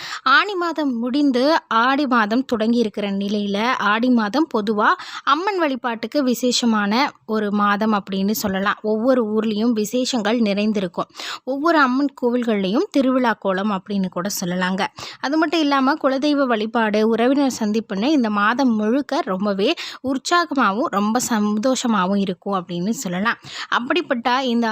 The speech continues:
ஆடி மாதத்துல நம்முடைய பனிரெண்டு ராசிகளுக்கான பலன்கள் எப்படி இருக்கு அப்படின்றது தான் வீடியோல நம்ம பார்க்க போறோம். முதலாவதா இந்த வீடியோல நம்ம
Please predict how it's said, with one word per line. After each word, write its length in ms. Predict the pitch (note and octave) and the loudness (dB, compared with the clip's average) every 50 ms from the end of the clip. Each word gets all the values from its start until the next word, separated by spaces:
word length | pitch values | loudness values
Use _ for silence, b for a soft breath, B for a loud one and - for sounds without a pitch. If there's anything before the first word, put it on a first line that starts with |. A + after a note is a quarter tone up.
| G#3+ G#3+ | 0 0
ஆடி 180 | A3 A#3+ C#4 C4 A#3+ A3+ | 2 2 2 2 2 0
மாதத்துல 520 | G#3+ G#3 G3 G#3+ G3+ - G3+ F#3+ G3+ A#3+ C4 B3+ A3 | 0 -2 -4 -6 -6 -4 -2 -2 0 0 2 0 0
நம்முடைய 200 | G#3+ A#3+ C#4+ E4 E4 E4 B3+ C4 C4 D4 C4+ - _ - | 0 0 0 0 2 2 2 2 0 0 -2 -6 _ -6
பனிரெண்டு 440 | B3+ B3 C4+ F4 F#4+ F#4+ F#4 E4+ D#4+ D4+ | -4 -2 -2 -2 -2 -2 -2 0 0 0
ராசிகளுக்கான 840 | C4 A#3+ A3+ A#3 - C#4 A#3+ C#4 A#3+ A3 G#3+ - A3 F#3+ F#3+ A3+ C#4 - - | 0 0 0 0 -2 -2 0 0 0 -2 -2 -2 -2 -2 0 0 -2 -2 -2
பலன்கள் 380 | A#3 G3 G#3+ A#3 B3+ C4 B3+ A#3 A3+ | -2 -2 0 0 0 0 0 0 -2
எப்படி 220 | G3+ - A3+ G#3+ G3+ G3 | -4 -4 -4 -4 -2 -4
இருக்கு 220 | F#3 - - G#3 G#3 F#3+ | -4 -2 -2 0 2 2
அப்படின்றது 440 | F3 F#3 G3 G3+ G3 F#3 F3+ F3+ F3 F#3 | 0 0 -2 -2 -2 -2 -4 -6 -4 0
தான் 160 | A3+ D4+ D#4 A#3+ | 0 0 0 0
வீடியோல 380 | A3 G#3+ F#3+ G#3+ G#3+ F3+ F#3+ G3+ A3+ | -2 -2 -2 0 0 0 0 0 0
நம்ம 160 | G#3+ F#3+ G#3 G3+ - | 0 0 -2 -4 -4
பார்க்க 220 | F#3 E3+ - - F3+ - | -6 -6 -6 -8 -14 -8
போறோம். 240 | - F#3 G3 - _ B B B B B B B B C4 | -6 -4 -4 -4 _ B B B B B B B B -2
முதலாவதா 540 | C#4 C#4 E4 F4+ F4 D#4 B3+ A3+ A#3+ A#3 B3 C#4 A3+ A#3 | 0 2 2 2 2 0 0 0 0 0 0 0 0 2
இந்த 160 | A#3+ B3 B3 C4 A#3 | 2 2 2 2 0
வீடியோல 340 | A#3+ A3 A3 A3 G3+ A#3 B3+ B3+ | 0 0 0 0 0 2 2 2
நம்ம 200 | G#3+ F#3+ F#3+ B3 | 2 2 2 2